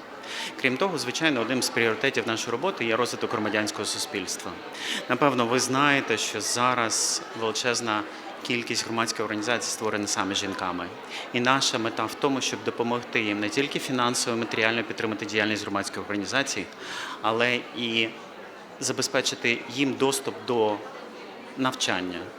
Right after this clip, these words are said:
підвищення свого потенціалу для того, щоб вони і розвивали на-, свої послуги,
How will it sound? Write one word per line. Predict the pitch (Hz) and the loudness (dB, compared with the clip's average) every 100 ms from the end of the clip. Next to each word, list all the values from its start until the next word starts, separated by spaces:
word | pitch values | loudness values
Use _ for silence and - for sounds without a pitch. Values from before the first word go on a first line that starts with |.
| - | -6
підвищення | 110 127 - 127 | -2 0 0 0
свого | 110 - 117 117 | -2 0 0 -2
потенціалу | 117 117 110 180 180 | -2 -4 0 0 0
для | 123 | 0
того, | 110 127 | -2 -2
щоб | 117 113 | -2 -4
вони | 113 120 120 117 | -2 -2 -2 0
і | 135 | -2
розвивали | 127 117 110 104 101 | 0 -2 0 0 0
на-, | 104 107 - - - - | -2 -4 -10 -16 -16 -6
свої | - 117 | 0 0
послуги, | 101 107 101 107 95 | 0 -2 -2 -4 -6